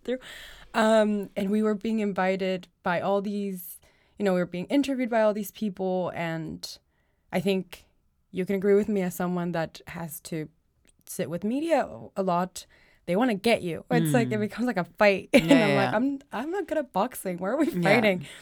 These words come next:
Speaker 1: And then finally we wake up to this article,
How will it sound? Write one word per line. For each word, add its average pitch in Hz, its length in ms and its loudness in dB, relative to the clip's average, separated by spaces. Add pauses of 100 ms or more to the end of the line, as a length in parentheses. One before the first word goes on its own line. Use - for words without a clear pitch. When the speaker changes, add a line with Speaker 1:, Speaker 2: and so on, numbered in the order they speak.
(260)
Speaker 1:
And 233 100 0
then 240 140 0
finally 254 500 2
we 190 100 2
wake 196 280 0
up 185 160 2
to 196 100 -4
this 175 160 -6
article, 185 640 -4